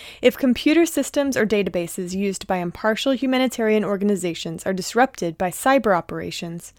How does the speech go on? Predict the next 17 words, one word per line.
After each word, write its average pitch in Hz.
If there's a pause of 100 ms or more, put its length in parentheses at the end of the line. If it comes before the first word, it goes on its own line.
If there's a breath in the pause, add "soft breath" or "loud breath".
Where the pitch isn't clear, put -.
(360 loud breath)
their 214
relief 214
work 185
necessarily 247
slows 208
down, 175 (220)
becomes 220
dysfunctional, 202 (320 soft breath)
and 233
cannot 240
reach 214
people 190
at 202
scale, 185 (320)
or 214
at 190
all. 202